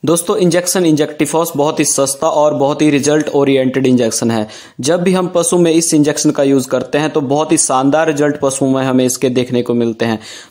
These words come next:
दोस्तों, इसी इंजेक्शन के other salt जो आपको मार्केट में अवेलेबल है, आपने इंजेक्टिफॉस यूज़ करना है, अवेलेबल नहीं है, तो उस कंडीशन में आप इंजेक्शन Catazole, इंजेक्शन Syncomet या इंजेक्शन Metforce भी इस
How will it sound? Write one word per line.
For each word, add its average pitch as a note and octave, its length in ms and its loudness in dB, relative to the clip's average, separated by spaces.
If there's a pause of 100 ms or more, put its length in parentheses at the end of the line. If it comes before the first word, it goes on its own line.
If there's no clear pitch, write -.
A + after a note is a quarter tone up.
दोस्तों, G#3+ 300 0
इसी G3+ 300 0
इंजेक्शन F3 560 0
के E3+ 220 -2
other D3+ 260 2
salt D3 360 0
जो C#3+ 140 0
आपको C#3 240 0
मार्केट C#3 480 0
में D3+ 100 2
अवेलेबल C3 460 2
है, C3 140 2
आपने C3+ 460 0 (280)
इंजेक्टिफॉस C#3+ 760 -2
यूज़ C#3+ 200 2
करना C3 320 0
है, C#3+ 160 -2
अवेलेबल C#3 560 2
नहीं C3+ 200 0
है, D3 180 -2 (360)
तो - 60 -2
उस A#3+ 240 0
कंडीशन F#3 440 0
में F3+ 140 2
आप D#3 340 0
इंजेक्शन D3+ 400 0 (100)
Catazole, D3+ 600 -2 (320)
इंजेक्शन D#3 440 0
Syncomet D3+ 720 0 (240)
या D3 120 2
इंजेक्शन E3 600 0
Metforce D3+ 560 -2
भी E3 100 0
इस G#3+ 320 -4